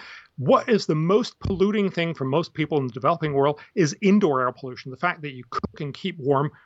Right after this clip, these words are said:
with dirty fuels. And so, you know, uh, that requires us to get electrified, uh, uh, stoves, for instance, or electrified heating.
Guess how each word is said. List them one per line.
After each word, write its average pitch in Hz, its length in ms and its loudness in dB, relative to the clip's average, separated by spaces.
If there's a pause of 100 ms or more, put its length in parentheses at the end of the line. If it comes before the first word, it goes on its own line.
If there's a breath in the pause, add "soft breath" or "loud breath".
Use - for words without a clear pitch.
(100)
with - 160 -4
dirty 135 260 0
fuels. 175 440 -4 (240 soft breath)
And 160 160 0
so, 147 320 2
you 170 80 -8
know, 135 260 -6
uh, 123 160 0 (280)
that 214 280 -4
requires 165 560 -6
us 143 160 -8
to 151 120 -10
get 151 260 -6
electrified, 139 760 -2 (520 soft breath)
uh, 131 220 4
uh, 135 360 -2
stoves, 247 440 0
for 120 180 -10
instance, 117 320 -12
or 127 80 -2
electrified 143 560 -2
heating. 131 420 -8